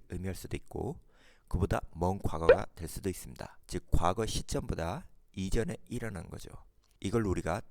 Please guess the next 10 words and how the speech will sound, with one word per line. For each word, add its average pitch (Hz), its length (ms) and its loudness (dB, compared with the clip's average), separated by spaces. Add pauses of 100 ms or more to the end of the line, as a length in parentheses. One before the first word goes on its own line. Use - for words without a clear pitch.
대과거라고 90 960 2
부르고 - 500 0 (440)
대과거는 90 640 2 (460)
had 113 220 -2 (100)
피 - 140 12
피, - 300 8 (100)
즉 - 180 -4 (120)
had 127 300 -2
과거 92 320 4
분사로 - 1080 -2